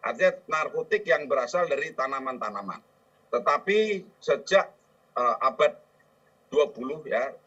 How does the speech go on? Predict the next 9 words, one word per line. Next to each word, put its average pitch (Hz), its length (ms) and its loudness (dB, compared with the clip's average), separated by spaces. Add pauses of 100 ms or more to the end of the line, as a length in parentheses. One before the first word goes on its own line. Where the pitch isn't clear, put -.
(140)
abad 117 240 -2
sembilan 123 240 -2
belas 120 160 0
sudah 120 160 0
mulai 113 320 -4
narko-, - 320 -10 (380)
narkotik 113 500 -4
yang, 110 300 2 (340)
yang, 110 220 2